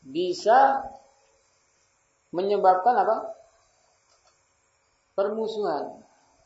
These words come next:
kebencian. Ketika dia berteman tapi tidak dijaga hak-hak di dalam berteman.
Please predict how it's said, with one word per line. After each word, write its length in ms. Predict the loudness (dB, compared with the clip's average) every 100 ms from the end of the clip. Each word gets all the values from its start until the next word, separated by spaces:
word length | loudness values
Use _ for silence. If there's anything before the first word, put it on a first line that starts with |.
| _ _ _ -20 _ _ _ _ _ -8
kebencian. 640 | -2 -2 -4 -4 -2 -2 -4 -10 -16 _ _ _ _ _ _ _ _ _ _ _ _ _ _ _
Ketika 400 | -14 -8 -2 -2
dia 320 | 0 0 -2
berteman 540 | -4 -8 -6 -4 -4 0
tapi 400 | -2 -2 -8 -14 _
tidak 320 | -10 -6 -6 -6
dijaga 500 | -8 -2 0 2 0
hak-hak 640 | 0 -8 -8 -6 -6 -6 -8
di 20 |
dalam 300 | -6 -6 -8
berteman. 400 | -12 -14 -14